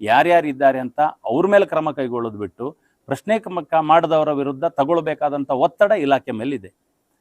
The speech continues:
ನಾವು ಹಿಂದೂ ಸಮಾಜಕ್ಕೆ ಇಷ್ಟು ಅನ್ಯಾಯ ಆದಾಗ ಎಷ್ಟು ದಿವಸ ನೋಡ್ತಾ ಕೂತ್ಕೊಳ್ಳೋದು?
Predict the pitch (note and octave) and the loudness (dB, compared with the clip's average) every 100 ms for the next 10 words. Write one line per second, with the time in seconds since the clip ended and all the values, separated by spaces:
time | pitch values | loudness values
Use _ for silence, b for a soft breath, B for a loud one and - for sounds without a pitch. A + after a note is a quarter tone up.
0 | _ G#2+ C#3 E3+ F3 F#3 F#3 - B2 E3 | _ -4 0 2 2 0 -2 -8 -6 -4
1 | E3 E3 D#3+ D#3 - F#3 - E3+ E3+ E3+ | -2 -2 -4 -8 -6 -4 2 2 2 0
2 | D3+ B2 G#2+ F#2+ - E3 F3+ G3 E3 D3+ | 2 0 -2 -8 -6 -6 -2 -4 -2 -4
3 | C3+ C3+ C3 B2 B2+ B2 B2 B2+ C3 | -6 -8 -10 -6 -6 -6 -6 -8 -10